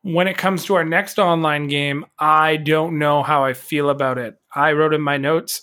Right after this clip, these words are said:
State of Decay one was okay. State of Decay was,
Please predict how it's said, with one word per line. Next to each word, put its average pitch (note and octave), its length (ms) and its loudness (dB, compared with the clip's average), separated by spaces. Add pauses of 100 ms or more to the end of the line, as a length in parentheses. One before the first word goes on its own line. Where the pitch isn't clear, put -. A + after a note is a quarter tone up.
(120)
State E3+ 280 0
of D#3 100 -2
Decay D#3 340 0
one D#3 300 0
was C#3+ 160 -2
okay. D3 420 0
State D#3 260 -2
of C#3+ 100 -2
Decay C#3+ 300 -2
was, D3 240 -2